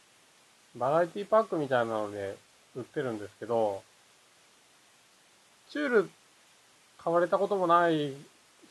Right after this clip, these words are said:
人は、ちょっとチュールの値段、一本の値段わからないと思うんですけど、基本的に安売りしててもチュールって一本三十円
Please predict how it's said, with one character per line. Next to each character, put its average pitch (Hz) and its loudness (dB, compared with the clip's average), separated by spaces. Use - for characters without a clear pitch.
人 139 -4
は、 143 6
ち 156 -10
ょ - -8
っ 151 -10
と 123 -8
チ 254 -6
ュ 254 -2
ー - -4
ル 202 0
の 143 4
値 123 0
段、 120 0
一 214 -12
本 175 -2
の 131 0
値 120 -2
段 113 0
わ 104 -2
か 185 -4
ら 220 2
な 190 4
い 123 2
と 117 -4
思 113 -2
う 104 -6
ん - -8
で 98 -10
す - -20
け 110 -16
ど、 107 -6
基 165 -6
本 240 0
的 247 -8
に 240 -2
安 135 2
売 269 -4
り 285 -4
し - -14
て 202 -4
て 160 -6
も 127 -4
チ - -12
ュ 247 -4
ー 220 -4
ル 185 0
っ - -8
て 135 -6
一 160 -6
本 127 -4
三 151 0
十 170 -2
円 104 -2